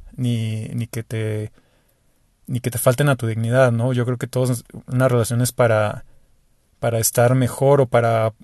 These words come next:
eh, cubrir esa necesidad de, pues sí, como de, de estar en pareja, de, de sentir que, que compartes tu vida con alguien más, ¿no? Y, y cuando a alguien no le interesa, eh, yo creo que en ti está, eh,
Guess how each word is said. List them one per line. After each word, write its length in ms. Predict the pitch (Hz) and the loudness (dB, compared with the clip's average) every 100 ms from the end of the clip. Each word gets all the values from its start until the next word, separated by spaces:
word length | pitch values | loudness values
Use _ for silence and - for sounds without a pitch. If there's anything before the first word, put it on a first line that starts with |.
| _ - | _ -8
eh, 160 | 120 113 | -8 -4
cubrir 300 | 131 123 135 | -2 0 2
esa 180 | 135 | 2
necesidad 600 | 127 117 - 113 113 123 123 _ _ _ _ - | 2 2 0 0 2 2 -2 _ _ _ _ -8
de, 640 | 120 117 113 110 104 107 104 - - _ _ _ _ - - | -4 -2 -2 -4 -6 -8 -10 -14 -16 _ _ _ _ -12 -8
pues 160 | 131 113 | -4 -2
sí, 120 | 151 | -2
como 260 | - 123 117 | 0 0 0
de, 140 | 110 | -2
de 120 | 117 | -4
estar 260 | 107 - 127 | -4 0 0
en 100 | 131 | 2
pareja, 440 | 120 123 - 135 | 0 0 2 2
de, 160 | 117 113 | 2 -2
de 140 | 110 | -4
sentir 380 | 104 113 113 123 | -4 -4 -4 -4
que, 240 | - 120 117 | -2 -2 -2
que 140 | - 123 | -10 -8
compartes 420 | 110 131 143 - | 0 2 2 0
tu 80 | 120 | -2
vida 160 | 117 | -2
con 180 | 117 113 | -2 -4
alguien 240 | 110 110 | -4 -4
más, 220 | 107 113 117 | -4 -4 -4
¿no? 180 | 113 - _ - _ - - - | -8 -10 _ -20 _ -20 -20 -18
Y, 480 | - 123 117 117 123 | -6 0 2 2 0
y 120 | - 123 | -4 -2
cuando 220 | 131 135 | 2 6
a 40 | |
alguien 160 | 135 151 | 8 8
no 80 | 151 | 6
le 60 | |
interesa, 640 | 151 135 135 131 160 165 - - _ _ _ _ _ | 4 2 2 4 4 2 -2 -20 _ _ _ _ _
eh, 300 | - 117 113 113 - - | -8 -6 -4 -6 -12 -6
yo 160 | 127 | 0
creo 100 | 131 | 0
que 180 | 117 123 - _ | 2 -2 -2 _
en 160 | 131 123 | -4 0
ti 100 | 139 | 4
está, 440 | 143 - 139 131 - - _ | 4 8 8 6 2 -20 _
eh, 580 | - 117 110 110 110 101 | -8 -4 -4 -4 -4 -6